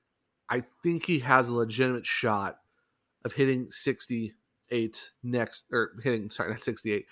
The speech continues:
He's at sixty-eight. He's gonna hit seventy. I think he's gonna hit eighty next season. So have yourself a season, Andrei Svechnikov. Have a season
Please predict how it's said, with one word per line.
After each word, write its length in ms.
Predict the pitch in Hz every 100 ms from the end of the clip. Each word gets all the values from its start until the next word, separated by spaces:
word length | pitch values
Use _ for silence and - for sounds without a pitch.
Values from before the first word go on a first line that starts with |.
| - -
He's 120 | 123
at 160 | 170 180
sixty-eight. 540 | 120 - 113 98 95 -
He's 120 | 123
gonna 160 | 165 151
hit 120 | 139
seventy. 380 | - 120 113 110
I 100 | 127
think 280 | - 170 143
he's 160 | 139
gonna 220 | 120 135 117
hit 180 | 123 -
eighty 380 | 123 120 120 113 _ _ _ _
next 300 | 127 120 -
season. 320 | - 123 113
So 220 | 110 120 107
have 340 | - 175 220
yourself 460 | 196 185 - 151 139
a 40 |
season, 520 | - 127 123 120 113 - _ _ _ _ -
Andrei 300 | 156 202 185
Svechnikov. 720 | 139 - 123 - - 120 117
Have 220 | 170 247
a 80 | 202
season 600 | - - 139 139 131 123